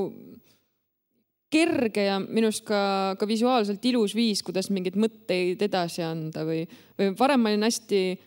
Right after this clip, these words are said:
noh, ma tundus, pluss on tegelikult see ka, et ma olen nagu halb, äh,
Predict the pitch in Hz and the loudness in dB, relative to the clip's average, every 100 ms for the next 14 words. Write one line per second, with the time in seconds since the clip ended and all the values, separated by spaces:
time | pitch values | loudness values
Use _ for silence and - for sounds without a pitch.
0 | - 185 220 226 294 269 - - 262 240 | -8 -4 2 4 4 2 -4 0 2 2
1 | 220 208 - 208 196 175 175 175 175 175 | 0 -2 0 0 0 -2 -2 -2 -2 -4
2 | 165 165 170 208 208 170 160 - 160 | -4 -4 0 2 2 2 -2 -2 -2